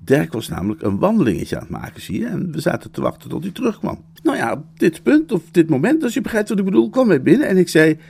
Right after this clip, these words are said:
"Ha, hey daar." En ik stelde hem voor aan die Wally Mason. "Dit is dus Dirk Underhill," zei ik, of iets in die trant. Je weet hoe dat gaat, maar toen Freddy onderbrak zichzelf en dronk zijn glas leeg. De herinnering aan dat pijnlijke moment had hem doen rillen.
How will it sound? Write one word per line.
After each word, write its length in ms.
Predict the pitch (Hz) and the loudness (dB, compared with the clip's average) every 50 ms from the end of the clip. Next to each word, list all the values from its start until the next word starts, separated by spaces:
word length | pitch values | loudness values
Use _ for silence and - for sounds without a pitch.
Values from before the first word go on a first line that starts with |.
| - - - | -20 -20 -10
"Ha, 300 | - - 240 - - - | -4 -2 0 0 0 0
hey 220 | - 302 311 269 262 | 2 2 4 4 4
daar." 520 | - 226 131 101 82 80 - - - - | 4 4 4 2 2 -2 -6 -18 -16 -8
En 140 | - - - | -2 2 2
ik 80 | 190 175 | 2 2
stelde 320 | - - 240 202 156 127 | 4 4 6 6 6 4
hem 100 | 117 123 | 2 -2
voor 260 | 143 - 233 170 135 - | -2 2 2 2 2 2
aan 100 | 127 131 | -2 -2
die 160 | 127 113 101 | 0 0 0
Wally 220 | 98 120 143 185 | 0 2 2 4
Mason. 420 | 214 269 311 302 254 - - - - - - - - - - - - - - | 4 6 4 4 4 0 -6 -10 -10 -12 -20 -20 -20 -20 -20 -20 -20 -8 2
"Dit 180 | - 311 320 320 | 6 8 8 8
is 200 | 330 254 - - | 6 0 0 2
dus 220 | - 139 117 117 | 0 0 0 4
Dirk 340 | 175 214 165 123 143 - - - | 2 2 4 2 -2 -6 -4 2
Underhill," 500 | - 294 311 330 320 233 233 - - - | 4 6 8 8 8 8 6 6 4 2
zei 320 | 127 - 151 123 104 90 82 | -2 0 0 0 2 0 -2
ik, 140 | - - | -4 -4
of 160 | - 117 - - | -6 -6 -2 -2
iets 200 | 120 107 - - | -2 -2 -2 -4
in 80 | 101 | -6
die 120 | 92 85 82 | -4 -6 -6
trant. 340 | - - 113 110 - - | -4 -4 -4 -4 -4 -6
Je 60 | - 110 | -6 -6
weet 140 | 101 87 | -4 -4
hoe 80 | - 175 | -4 -2
dat 160 | 185 208 - | -4 -4 -2
gaat, 220 | - 285 - - - | -2 -2 -2 0 -2
maar 100 | 208 175 | -4 -2
toen 240 | - 208 196 185 - - - - - - - - - - - - - - - - - - | -2 -2 -2 -2 -6 -12 -20 -20 -20 -20 -20 -20 -20 -20 -20 -20 -20 -20 -20 -20 -20 -20
Freddy 280 | - - - 123 107 110 | -14 -6 -2 0 0 2
onderbrak 440 | - 110 90 87 82 110 147 151 | 0 0 -2 -2 -2 -4 -6 -6
zichzelf 460 | - - - - - 78 76 92 104 - | -8 -10 -10 -6 -4 -4 -2 -4 -4 -4
en 160 | - 117 104 | -4 -6 -4
dronk 220 | 110 123 131 117 | -2 -2 -4 -4
zijn 140 | - - 101 | -4 -6 -8
glas 320 | - - - - - - | -6 -6 -8 -8 -8 -12
leeg. 300 | - - - - - - - - - - - - - - - - - - - | -12 -14 -14 -14 -16 -20 -20 -20 -20 -20 -20 -20 -20 -20 -20 -20 -20 -10 -2
De 100 | - 101 | 2 2
herinnering 560 | 95 92 95 123 143 143 131 139 131 123 - | 4 4 6 4 4 4 4 2 2 2 2
aan 120 | - 120 | 0 0
dat 240 | 101 95 92 87 - | 0 0 -2 -2 0
pijnlijke 360 | - 135 147 139 127 - - | 2 2 4 4 2 -2 -2
moment 380 | 90 90 90 95 113 127 127 - - - | -2 0 0 2 0 0 0 -4 -10 -10
had 200 | - 120 123 - | -6 -6 -4 -2
hem 140 | 135 131 | -4 -2
doen 220 | 117 135 131 123 113 | -2 -2 0 0 0
rillen. 340 | 98 101 98 85 76 - | 0 0 0 -2 -4 -6